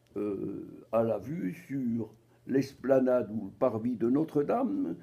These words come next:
Cela fait beaucoup de coïncidences immobilières. Bref, je crois que les Français devraient se rendre compte qu'il faut un changement profond des institutions.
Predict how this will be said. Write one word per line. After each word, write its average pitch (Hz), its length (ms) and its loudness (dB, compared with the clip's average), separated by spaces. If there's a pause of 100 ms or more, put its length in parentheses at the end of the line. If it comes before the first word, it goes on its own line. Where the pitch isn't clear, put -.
(260)
Cela 175 640 4
fait - 260 -2
beaucoup 147 520 0
de 123 160 0
coïncidences 131 960 0
immobilières. 127 800 -2 (880)
Bref, 151 500 2
je 127 240 2
crois 160 380 2
que 123 440 -2 (800)
les 120 240 0
Français 131 640 0 (840)
devraient 143 400 4
se 147 140 0
rendre 139 340 2
compte 151 460 2
qu'il 131 200 0
faut 123 420 0
un 123 120 2
changement 120 540 0
profond 120 480 0
des 110 200 -2
institutions. 117 840 -2